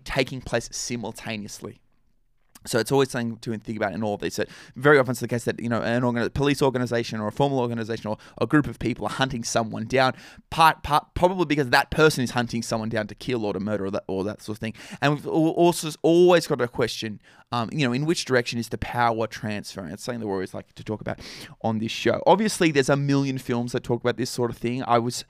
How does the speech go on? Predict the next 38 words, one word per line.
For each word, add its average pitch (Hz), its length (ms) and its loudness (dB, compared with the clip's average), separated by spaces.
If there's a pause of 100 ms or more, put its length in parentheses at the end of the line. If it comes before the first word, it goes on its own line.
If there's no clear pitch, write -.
(280)
I 147 80 6
have 151 160 4
spent 151 320 -4
so 160 300 2 (200)
<laughs> - 100 -8
long - 200 0
this - 260 -2
week 117 200 0
trying 123 180 0
to 120 80 -2
figure 120 180 0
out 98 100 2
which 110 260 0
three 107 180 -2
films 107 240 -6
to 98 60 -8
talk 110 180 -4
about. 107 220 0
At 117 40 -6
one 120 160 -2
point, 123 300 -2 (280)
I - 40 -2
was 135 100 -2
gonna 113 140 0
talk 113 180 -2
about - 220 -2
four 160 340 4
films, 147 400 2 (320)
uh, 117 240 2
and 113 100 0
then 117 80 2
I 117 80 0
thought, 110 240 0
"No, 110 160 0
three 117 220 0
films 101 320 -6
is 107 80 -10
better." 113 400 4